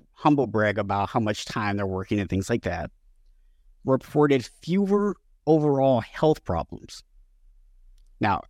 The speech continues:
if you're in that category right now, you're thinking to yourself, "Yes, see, all you guys keep telling me to, like, stress less, but it's okay." But not so fast, my friend, to quote the great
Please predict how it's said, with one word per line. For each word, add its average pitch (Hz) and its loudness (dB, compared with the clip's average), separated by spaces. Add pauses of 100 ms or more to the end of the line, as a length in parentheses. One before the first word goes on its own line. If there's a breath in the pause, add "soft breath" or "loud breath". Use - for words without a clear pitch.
(260)
if 110 0
you're 113 2
in 113 0
that 101 0
category 101 0
right 98 -2
now, 92 2
you're 92 0
thinking 98 -2
to 90 -4
yourself, 87 -6 (560)
"Yes, - -2 (120)
see, 170 -2
all 117 0
you 120 0
guys 127 2
keep 123 -6
telling 139 2
me 135 4
to, 123 4
like, 120 0 (180)
stress - -2
less, 87 -4
but 104 -2
it's - -10
okay." 127 0 (1300)
But 104 -4
not 110 -2
so 117 -2
fast, - 2
my 123 2
friend, 107 -6 (100)
to - -4
quote - 0
the 104 0
great 107 0